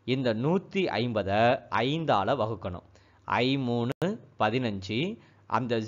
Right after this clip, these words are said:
ஜீரோ அப்படியே இருக்கும். So, முப்பது அப்படிங்கிற எண் கிடைக்குது. அப்போ இந்த ஐந்து எண்களினுடைய சராசரியானது முப்பது.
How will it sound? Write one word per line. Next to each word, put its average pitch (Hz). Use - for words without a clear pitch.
ஜீரோ 170
அப்படியே 120
இருக்கும். 98
So, 143
முப்பது 156
அப்படிங்கிற 120
எண் 120
கிடைக்குது. 101
அப்போ 110
இந்த 156
ஐந்து 170
எண்களினுடைய 123
சராசரியானது 110
முப்பது. 107